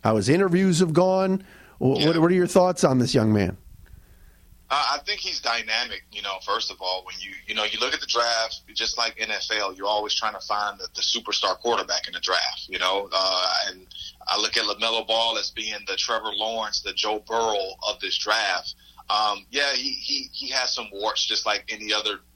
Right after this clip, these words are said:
Speaker 2: you know, any other prospect in this draft. But when you, when you look at what he brings to the table, six foot six and a half, um, has dynamic ability. He plays with flair.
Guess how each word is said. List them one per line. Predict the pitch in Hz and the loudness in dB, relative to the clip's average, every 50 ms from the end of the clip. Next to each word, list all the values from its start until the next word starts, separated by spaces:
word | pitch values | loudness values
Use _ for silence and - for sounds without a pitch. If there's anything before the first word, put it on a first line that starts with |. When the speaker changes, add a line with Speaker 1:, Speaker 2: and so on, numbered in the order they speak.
| _ _ _ - - - | _ _ _ -20 -18 -12
Speaker 2:
you | - 117 107 | -8 -4 -2
know, | 101 101 101 | 0 0 0
any | 101 107 110 110 110 | 0 -2 0 0 0
other | 110 107 101 98 - | 0 0 -2 -6 -4
prospect | - 104 98 95 - - - 104 - - | -2 0 0 0 0 -2 -4 -4 -6 -6
in | 101 | -12
this | 92 90 - | -10 -10 -6
draft. | - 107 113 110 104 98 - | -2 0 0 2 0 -2 -2
But | - 101 92 - - - - - - - - - - - _ - | -4 -6 -6 -6 -8 -14 -10 -10 -8 -10 -10 -10 -14 -16 _ -14
when | 98 98 | -10 -6
you, | 101 107 113 107 104 | -6 -6 -6 -6 -8
when | 101 104 101 | -8 -6 -4
you | 113 117 | -4 -2
look | 123 143 160 156 | 0 0 0 2
at | 143 139 120 110 | 0 0 0 0
what | 120 123 117 | -2 -2 -2
he | 113 117 | -4 -4
brings | - 113 113 110 110 | -2 -2 -2 0 0
to | - - | -2 -4
the | - | -4
table, | - - 110 110 110 110 95 | -2 0 0 -2 -2 -4 -4
six | - - - 120 113 - | -2 0 0 0 0 -2
foot | - - 117 110 | -2 -2 -2 0
six | - - 120 113 - - | 0 0 0 -2 -2 -2
and | 107 107 | -2 -2
a | 104 | 0
half, | 98 101 101 101 101 98 98 98 - - _ _ - - - - - - | 0 2 2 2 2 2 0 -2 -4 -12 _ _ -20 -20 -20 -14 -6 -4
um, | 90 98 95 | -4 -2 -2
has | - 107 101 101 98 - | 0 -2 0 -2 -2 -2
dynamic | - 101 101 98 95 98 104 107 110 110 104 - - | -2 -2 -2 -2 -2 0 0 0 0 -2 -6 -8 -10
ability. | - - - 113 117 117 113 113 113 113 110 110 104 - - - - _ - | -10 -6 -4 -2 0 0 0 0 -2 -2 -4 -4 -6 -10 -16 -20 -20 _ -8
He | - 98 92 | -8 -8 -6
plays | - - 110 110 113 113 110 - | -2 -2 0 0 0 0 -2 -2
with | 104 101 95 | -2 -4 -2
flair. | - - - 117 120 117 117 113 113 113 110 110 - | -2 -2 0 0 0 0 2 2 0 0 0 -2 -6